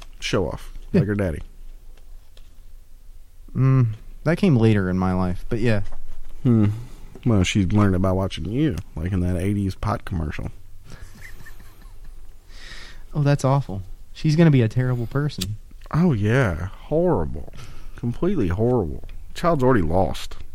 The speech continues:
Speaker 2: Uh.
Speaker 1: Like, if, like, if you took her away and gave her to a Chinese family now, she would still be destroyed.
Speaker 2: Well, it's not like it's a bad thing. She's gonna be, uh, she's gonna be the boss of,
Speaker 1: Rich and
Speaker 2: of,
Speaker 1: heartless.
Speaker 2: yeah.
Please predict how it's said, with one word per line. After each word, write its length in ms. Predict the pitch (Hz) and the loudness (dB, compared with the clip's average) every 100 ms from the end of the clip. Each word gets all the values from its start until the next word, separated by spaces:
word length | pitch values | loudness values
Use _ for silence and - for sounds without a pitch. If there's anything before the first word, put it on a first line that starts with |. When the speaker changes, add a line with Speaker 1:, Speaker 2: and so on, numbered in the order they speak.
| - | -2
Speaker 2:
Uh. 400 | 143 139 135 120 107 - - | 2 4 4 2 0 -8 2
Speaker 1:
Like, 180 | 135 143 | 4 6
if, 280 | 127 143 - - - - - - - | 6 4 4 -6 -6 -6 -6 -10 0
like, 120 | 139 127 | 4 6
if 60 | |
you 100 | 156 | 6
took 220 | 185 185 180 | 6 8 10
her 80 | |
away 280 | 143 113 127 | 10 10 8
and 80 | 117 | 8
gave 140 | 110 110 | 8 6
her 80 | |
to 140 | 107 101 | 6 4
a 40 | |
Chinese 440 | 98 107 107 110 107 | 4 4 4 4 4
family 320 | 104 95 95 | 2 2 2
now, 600 | 95 95 98 90 80 87 107 | 4 4 4 2 2 -2 -6
she 180 | - - | -6 0
would 120 | 117 | 2
still 220 | - - 101 | 2 2 2
be 120 | 92 | 2
destroyed. 540 | 82 - 85 82 - - - - - - - - - - - - - - - - - - | 0 -4 -6 -6 -6 -10 -12 -20 -20 -20 -18 -18 -18 -18 -18 -18 -18 -16 -16 -16 -16 -10
Speaker 2:
Well, 140 | 269 | -2
it's 140 | 277 226 | -2 2
not 140 | 277 | 2
like 100 | 247 | 2
it's 100 | - | 0
a 40 | 117 | 0
bad 340 | 107 123 175 | 0 0 0
thing. 220 | 127 117 | -2 -4
She's 220 | 117 123 120 | -4 -6 -6
gonna 220 | 131 135 | -4 -2
be, 360 | 131 135 135 | -2 -4 -4
uh, 220 | 135 135 131 131 123 127 - | -4 -6 -6 -6 -8 -8 -10
she's 160 | - 135 | -8 -4
gonna 120 | 143 | 0
be 60 | 151 | 0
the 60 | |
boss 500 | 147 156 175 139 - | 2 0 0 -2 -4
of, 80 | 110 | 2
Speaker 1:
Rich 280 | 110 117 160 | 6 6 6
and 100 | 185 | 4
Speaker 2:
of, 20 | |
Speaker 1:
heartless. 480 | 175 202 156 120 - - | 4 4 2 -2 -2 0
Speaker 2:
yeah. 260 | 151 131 | 2 2